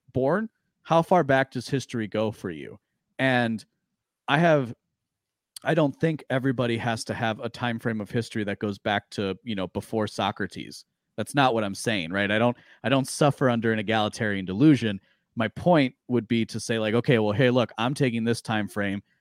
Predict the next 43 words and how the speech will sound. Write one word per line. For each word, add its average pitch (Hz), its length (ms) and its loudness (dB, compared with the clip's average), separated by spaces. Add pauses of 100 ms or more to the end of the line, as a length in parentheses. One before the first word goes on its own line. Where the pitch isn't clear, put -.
(200)
Maybe 147 300 4
your 147 160 4
time 127 280 0
frame 117 200 0
that's 107 180 -4
talking 113 280 0
about 107 200 -2
the 101 80 -4
last 101 300 0
fifty 107 300 -4
years 104 420 0 (340)
could 120 180 0
use 117 260 2
some, 123 300 -4
could, 123 220 -2
could 104 260 -4
benefit 120 460 0
from 107 200 -4
some 104 360 -6 (320)
ancient 123 360 -2
knowledge 107 500 0
reapplied 104 640 -4
to 98 100 -12
today." 95 320 -8 (560)
And 120 160 -2
there's, 127 200 4 (360)
and 135 160 -4
that, 143 160 4
and 135 100 0
you're, 147 180 0
and 156 140 4
that's, 160 200 0
and 160 120 -2
you 165 60 -2
know 170 80 2
what? 190 160 2
The 147 80 -2
critics 170 320 0
are 165 80 2
exactly 156 320 0
right, 151 240 2
because 131 260 0
that 131 160 0